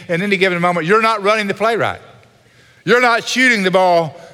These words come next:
correctly from the free throw line. You're not throwing the football or catching the football right. You're not blocking well. You're not running the right route." And over and over, I learned eventually when someone was pointing out what I was doing wrong,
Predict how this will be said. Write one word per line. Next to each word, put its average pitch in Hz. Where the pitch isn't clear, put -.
correctly 185
from 147
the 139
free 165
throw 139
line. 127
You're 220
not 247
throwing 233
the 196
football 156
or 151
catching 208
the 139
football 135
right. 135
You're 240
not 240
blocking 208
well. 139
You're 202
not 240
running 240
the 202
right 208
route." 190
And 233
over 302
and 247
over, 196
I 202
learned 220
eventually 170
when 170
someone 247
was 175
pointing 233
out 175
what 247
I 247
was 214
doing 190
wrong, 180